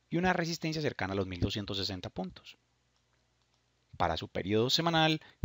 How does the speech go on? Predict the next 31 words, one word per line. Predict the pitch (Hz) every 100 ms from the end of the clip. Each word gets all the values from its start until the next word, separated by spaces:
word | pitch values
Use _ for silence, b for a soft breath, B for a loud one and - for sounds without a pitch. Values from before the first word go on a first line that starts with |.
| -
continúa | - 214 - 113 104 104 101 -
una | - 113 98
tendencia | 95 - 80 87 92 87 92 85
lateral. | 85 82 85 82 - _ _ _ _ _ _ _ _ _ _ _ _ _ _ _ _ -
Proseguimos | 104 87 87 87 98 - -
con | 98
nuestro | 90 85 87
informe | 87 92 98
técnico | - 98 101 -
en | 87
este | 87 104
marco | 98 95 -
de | 95
tiempo | 92 85 98
con | 92
la | 85
acción | - 95
de |
preferencial | - 92 92 90 95 87
Cementos | 107 110 143 147
Argos, | 107 98 175 -
que | -
rompe | 92 87 -
su | 98 104
desplazamiento | 92 92 95 90 92 104
bajista | 92 101 - 101
en |
este | 98 -
marco | 107 107 -
de | 156
tiempo, | 170 117 - 196